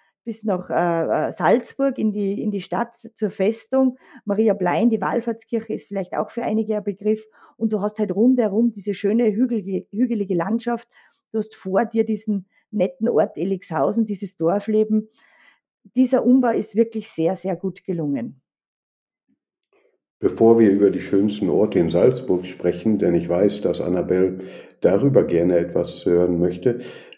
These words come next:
Speaker 2: noch eine Nachfrage. Warum komme ich zu euch? Was ist der Grund für einen Aufenthalt bei euch? Ist es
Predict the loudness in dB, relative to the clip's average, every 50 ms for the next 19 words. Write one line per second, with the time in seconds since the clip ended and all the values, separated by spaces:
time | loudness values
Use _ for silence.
0 | -20 -18 -16 -16 -10 -6 -2 0 0 0 -2 -2 -2 0 2 4 4 4 4 2
1 | 0 -2 -4 -6 -4 0 0 0 2 2 0 0 0 -2 -6 -4 -2 0 0 0
2 | 0 2 2 2 4 4 2 0 0 -2 -6 -10 -14 _ _ _ _ -4 0 0
3 | 2 2 2 0 -2 -4 -12 -16 -20 _ _ -14 -12 -8 -4 -2 -2 0 0 0
4 | -2 -2 -4 -8 -8 -4 -2 0 0 0 -2 -6 -8 -8 -6 -4 -2 -2 -2 -4
5 | -6 -10 -8 -2 0 2 4 4 2 2 -2 -4 -4 0 4 4 6 6 4 2
6 | -2 -12 -16 -20 -20 _ _ _ -6 -2 -2 0 0 0 0 0 0 -2 -4 -4
7 | -2 0 0 0 0 0 -4 -2 0 0 0 0 -2 -2 -4 -2 0 0 0 2
8 | 0 0 -2 -2 -4 -4 -2 0 0 0 0 -2 -4